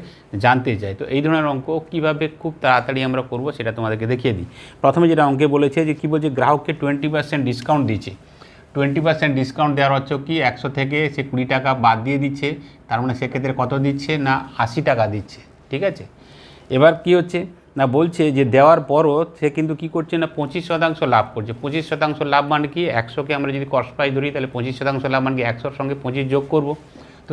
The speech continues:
সেক্ষেত্রে কত হয়ে যাবে না, একশো পঁচিশ হয়ে যাবে। এই যে আশি এবং একশো পঁচিশ দুটো কী বেরোলো না, প্রথমটার ক্ষেত্রে হচ্ছে ক্রয় মূল্য বা যেটাকে আমরা বলি সিপি এবং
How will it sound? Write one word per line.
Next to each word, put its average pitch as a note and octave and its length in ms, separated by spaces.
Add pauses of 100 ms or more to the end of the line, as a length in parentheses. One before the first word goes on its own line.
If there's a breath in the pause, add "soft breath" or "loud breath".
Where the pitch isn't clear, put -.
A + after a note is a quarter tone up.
সেক্ষেত্রে C#3+ 400
কত C3 180
হয়ে D3 160
যাবে D3 180 (480 loud breath)
না, B2+ 60 (180)
একশো A#2+ 220 (140)
পঁচিশ C3 360
হয়ে G#2 160
যাবে। F#2+ 140 (220)
এই C#3+ 100
যে D3+ 60 (160)
আশি C3 200 (120)
এবং D#3+ 120 (140)
একশো C3+ 160 (100)
পঁচিশ C#3 340
দুটো C#3+ 220
কী D3 160
বেরোলো D#3 320 (460 loud breath)
না, C3 60 (100)
প্রথমটার D3+ 440
ক্ষেত্রে D3 240 (100)
হচ্ছে C#3+ 180 (100)
ক্রয় B2+ 260
মূল্য C3 160 (140)
বা C3 120
যেটাকে A#2+ 280
আমরা C3 200
বলি B2+ 200
সিপি C#3+ 300 (400 loud breath)
এবং C3 120